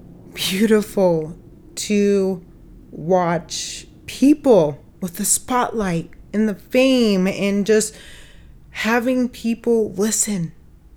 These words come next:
to them, respect them.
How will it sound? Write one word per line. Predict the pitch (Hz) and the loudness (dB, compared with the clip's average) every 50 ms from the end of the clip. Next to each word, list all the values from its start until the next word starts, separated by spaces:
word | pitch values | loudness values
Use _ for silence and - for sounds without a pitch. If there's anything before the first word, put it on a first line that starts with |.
| - | -12
to | - - 202 | -8 -6 -4
them, | 170 160 160 151 156 160 165 - - - - - | -4 -4 -6 -6 -8 -10 -12 -14 -16 -20 -16 -8
respect | 202 208 240 240 202 - - - - - 220 196 214 214 - - - - - - - - - - - - - | -2 0 0 0 0 -2 -4 -6 -4 -6 -6 -6 -6 -10 -14 -18 -20 -20 -20 -20 -20 -20 -20 -20 -20 -14 -10
them. | 185 170 170 170 156 143 151 147 131 | -6 -4 -2 -2 -2 -4 -6 -8 -10